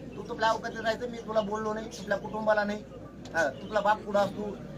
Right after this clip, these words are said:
तू कुठं असतो, तू कुठं असते, तुझं कुटुंब कुठं असतं, मी काढत नाही, कारण मला तुमचा आदर आहे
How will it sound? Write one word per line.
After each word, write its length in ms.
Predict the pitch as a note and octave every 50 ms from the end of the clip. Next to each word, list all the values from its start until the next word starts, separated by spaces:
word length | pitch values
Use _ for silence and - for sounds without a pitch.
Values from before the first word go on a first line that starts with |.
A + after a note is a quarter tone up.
| -
तू 100 | F#3 G3+
कुठं 220 | G3+ - G#3+ G#3 G#3
असतो, 320 | F#3+ F#3 - G3 G3+ G3+
तू 160 | - - G#3
कुठं 240 | G3+ - G3+ G3 G3
असते, 240 | F#3+ F#3+ - G3+ G3+
तुझं 300 | F#3 G3+ F#3+ - G3+ F#3+
कुटुंब 280 | F#3+ G3 G3 G3+ G3+
कुठं 200 | F#3+ - F#3+ F#3+
असतं, 160 | F#3+ F#3 F#3+ F#3+
मी 100 | G3 F#3
काढत 220 | F#3+ G3 F#3 F3+ F3+ F3
नाही, 120 | F3+ F3+
कारण 200 | F3+ F#3+ F#3+ F#3+
मला 220 | F#3+ F#3 F#3 F#3+
तुमचा 280 | F#3 F#3+ F3+ E3 E3+ F3
आदर 160 | E3+ D#3 C#3
आहे 100 | A#2+ G2